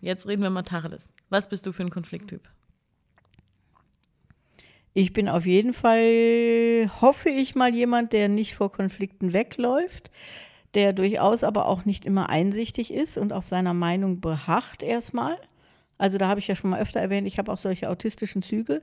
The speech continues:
Speaker 2: Also ich ha-, das heißt jetzt im Positiven ausgedrückt, äh, ich bin stur. <laughs> Das heißt, wenn ich eine Meinung hab, hab ich die erstmal und halt auch an der fest. Und ich brauch dann so eine Zeit lang, bis ich diese Meinung so langsam auf ein anderes Gleis setzen kann, ja.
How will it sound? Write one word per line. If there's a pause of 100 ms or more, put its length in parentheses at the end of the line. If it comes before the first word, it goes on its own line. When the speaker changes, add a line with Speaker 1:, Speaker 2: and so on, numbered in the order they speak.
(360)
Speaker 2:
Also
ich
ha-,
das
heißt
jetzt
im
Positiven
ausgedrückt, (440)
äh,
ich
bin
stur. (180)
<laughs> (720)
Das
heißt,
wenn
ich
eine
Meinung
hab, (440)
hab
ich
die
erstmal
und
halt
auch
an
der
fest.
Und
ich
brauch
dann
so
eine
Zeit
lang,
bis
ich
diese
Meinung
so
langsam
auf
ein
anderes
Gleis
setzen
kann,
ja.